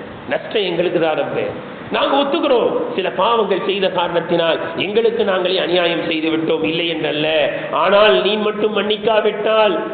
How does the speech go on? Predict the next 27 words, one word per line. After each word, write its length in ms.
மென்மேலும் 640
நஷ்டத்தை 580
எங்களுக்கு 420
தான் 200
ரப்பே, 680
எனவே 280
மன்னித்து 460
விடு" 220
என்று 680
எப்படி 720
ஹதரத் 320
ஆதம் 320
அலைஹிஸ்ஸலாம் 340
அவர்கள் 460
துவா 320
செய்தார்களோ, 920
அதே 420
போன்று 400
நாமும் 580
துவா 380
செய்தால் 480
இன்ஷா 420
அல்லாஹ் 720
நம்முடைய 520
பாவத்தையும் 720
அல்லாஹ் 240
மன்னிப்பான். 560